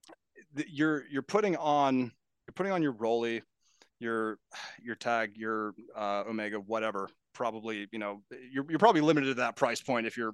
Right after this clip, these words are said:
under thirty anyway. Um, but just to <laughs> impress the other guys at work, uh, or wherever you're going. So it, <sighs> it depends on the environment where you are, like,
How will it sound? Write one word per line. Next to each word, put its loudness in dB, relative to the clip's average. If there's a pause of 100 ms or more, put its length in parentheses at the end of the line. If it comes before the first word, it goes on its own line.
under -4
thirty -2
anyway. -4 (500)
Um, 0 (540)
but -6
just 2
to 6
<laughs> -
impress 2
the 2
other 4
guys 2
at -6
work, -4 (280)
uh, 4
or -2
wherever 0
you're -6
going. -12 (580)
So 6 (600)
it, -10 (140)
<sighs> -14
it -6
depends -2
on 4
the 6
environment 0
where -2
you -6
are, -2
like, -4